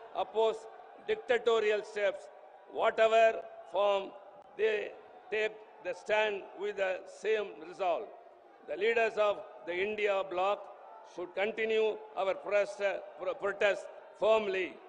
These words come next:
If Modi comes to power again, the democratic and constitutional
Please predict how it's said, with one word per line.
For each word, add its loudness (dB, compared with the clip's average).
If -12
Modi 2
comes -2
to -2
power 0
again, -2
the -10
democratic -2
and -6
constitutional 0